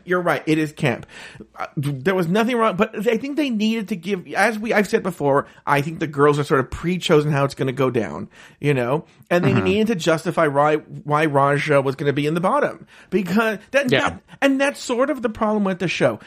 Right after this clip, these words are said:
Speaker 1: You have this Raja who really wasn't the worst thing ever, and you have the Kylie who really wasn't the best thing ever, but the show wants you to believe that both are true.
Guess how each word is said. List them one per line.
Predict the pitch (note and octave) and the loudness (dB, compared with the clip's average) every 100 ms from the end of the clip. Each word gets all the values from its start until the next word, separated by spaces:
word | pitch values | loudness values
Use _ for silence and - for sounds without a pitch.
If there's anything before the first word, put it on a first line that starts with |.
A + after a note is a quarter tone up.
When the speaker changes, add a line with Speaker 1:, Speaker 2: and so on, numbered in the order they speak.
| - | -10
Speaker 1:
You | - A#3+ | -2 0
have | B3 B3 | 0 0
this | F#3+ E3 | 0 -4
Raja | F#3+ G#3 A#3 G#3 G#3+ G#3 - - | -2 0 2 4 4 2 -4 -2
who | G#3 | 0
really | F#3+ A#3 A#3 | 2 2 2
wasn't | F#3 F#3 F3 | 2 0 0
the | E3 | -2
worst | D3 C#3+ C#3+ - | 2 2 2 2
thing | C3 B2 | 2 2
ever, | B2 C#3 C3 - | 2 2 2 0
and | E3+ G3 | 2 4
you | A3 | 4
have | G#3+ | 4
the | G3 | 0
Kylie | - G3+ G#3+ G#3 G3 | 0 2 2 4 4
who | F3+ | 4
really | F3 F#3+ F3+ | 2 2 2
wasn't | E3+ E3 C3+ | 2 0 -2
the | C#3 | -2
best | D3 C3 - | 0 -2 -2
thing | B2+ A#2+ | -4 -4
ever, | A#2 A#2 D3+ - | -2 -2 -2 -4
but | G3 | 0
the | G3+ | 2
show | - - A#3+ | 2 2 2
wants | A3 F3 G#3 G#3 | 2 2 2 4
you | G3+ | 0
to | |
believe | F3+ E3 F3+ E3+ | 2 0 0 2
that | D3+ | 2
both | C#3+ D3+ | 2 2
are | D3 | 0
true. | C3+ A#2 F#2 | -2 -4 -6